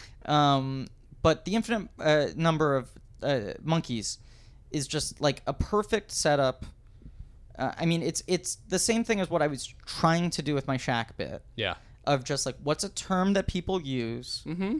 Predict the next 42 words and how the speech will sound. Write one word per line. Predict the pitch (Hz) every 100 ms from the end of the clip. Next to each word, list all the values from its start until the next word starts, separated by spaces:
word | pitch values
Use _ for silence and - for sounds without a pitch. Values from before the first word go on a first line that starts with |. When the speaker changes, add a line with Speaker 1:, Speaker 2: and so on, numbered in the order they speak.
| -
Speaker 1:
or | 151 143
a |
hypothetical | - 175 180 196 180 175 160 160
that | 139
people | - 165 151 139 127
think | - 165 147
about | 127 104 -
that's | 120
just | 123 - -
common, | - 175 185 190 185
accepted, | - - - - 143 - - 131 127 123
like, | 127 107 98 -
Speaker 2:
Yeah. | 202 202 117 107 -
Speaker 1:
you | 139
know, | 127
here's | 113 165 156
a, | 160 135 -
a, | 127 123 120 95 -
a | 127
sort | - 135 120
of | 110 -
an | 127
old, | 123 143 139 135 123 - -
uh, | 127 123 117 117 113 113 - - - - -
I | - 135
don't | 120
know, | 113 104
axiom | 143 139 - 139 127 120 120
or | 113 113
an | 117
old | - 135 131 120
metaphor | 123 127 123 - 120 123 120
or |
an | 120
old, | 135 139 131 123
just | -
one | 127 254
of |
those | 226 190
Speaker 2:
Right. | 156 139
Speaker 1:
weird | 170 180 156
little, | 151 139 135 127 131